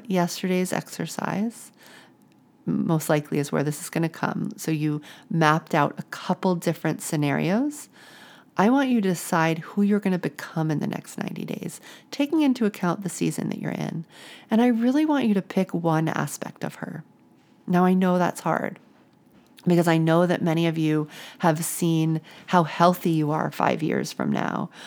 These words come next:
or how, um, the work you've done five years from now, or, you know, the energy that you have five years from now. I know you've seen a whole bunch of aspects. And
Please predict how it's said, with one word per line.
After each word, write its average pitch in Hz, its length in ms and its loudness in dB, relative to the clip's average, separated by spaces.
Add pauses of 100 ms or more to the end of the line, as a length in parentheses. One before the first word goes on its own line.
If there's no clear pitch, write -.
(220)
or 151 540 4 (280)
how, 160 640 4 (920)
um, 147 420 4 (140)
the 165 240 2
work 165 420 2
you've 147 220 2
done 147 300 -2
five 147 280 0
years 151 300 -2
from - 240 -4
now, - 440 -4 (340)
or, 147 520 2 (880)
you 175 100 4
know, 143 400 2 (380)
the 165 220 0 (140)
energy 160 600 4
that - 120 -4
you 156 120 -2
have 147 260 0
five - 300 -2
years - 200 -2
from - 140 -4
now. - 180 0
I 160 120 2
know 160 180 4
you've 196 260 0
seen 170 280 -2
a 151 60 0
whole 156 240 -2
bunch 156 240 -2
of 165 60 -6
aspects. - 540 -6
And 160 320 0